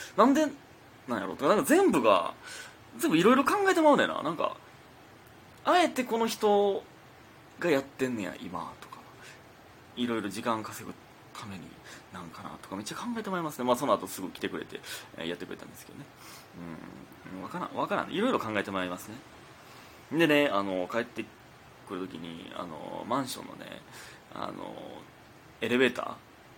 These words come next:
ーがね、なんか、アルコールまみれやったんですよ。なんか多分ね、いや、その、こっちからしたら、え、アルコールとは、そう、確信持たれへんし、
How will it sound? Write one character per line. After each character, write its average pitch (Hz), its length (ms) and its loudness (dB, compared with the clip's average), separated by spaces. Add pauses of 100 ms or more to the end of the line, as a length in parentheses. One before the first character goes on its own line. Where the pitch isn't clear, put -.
(440)
ー 90 40 -8
が 95 80 -6
ね、 90 260 -4 (300)
な - 80 -14
ん - 20 -12
か、 - 120 -10 (840)
ア 202 80 6
ル 254 140 6
コ 240 160 4
ー 233 120 6
ル 226 60 2
ま 220 140 4
み 170 100 4
れ 110 100 4
や 87 100 4
っ - 20 -2
た 98 120 -8
ん 87 40 -6
で 85 40 -14
す - 100 -14
よ。 - 80 -14
な 131 100 -4
ん - 20 -2
か 117 60 -10
多 233 120 6
分 110 180 2
ね、 - 240 -8 (380)
い 113 60 0
や、 113 60 0
そ 135 100 2
の、 123 100 2
こ 202 160 2
っ 254 140 4
ち 277 140 -4
か 480 120 8
ら - 80 8
し - 100 0
た 127 80 8
ら、 104 80 8
え、 104 140 2 (200)
ア 320 120 8
ル 440 140 8
コ 381 220 8
ー - 20 10
ル 392 220 6 (500)
と 156 100 6
は、 104 340 10
そ 123 120 -4
う、 - 20 -2
確 233 220 -4
信 233 160 2
持 110 100 0
た 190 100 0
れ 151 60 0
へ 101 100 -8
ん 82 60 -12
し、 - 300 -12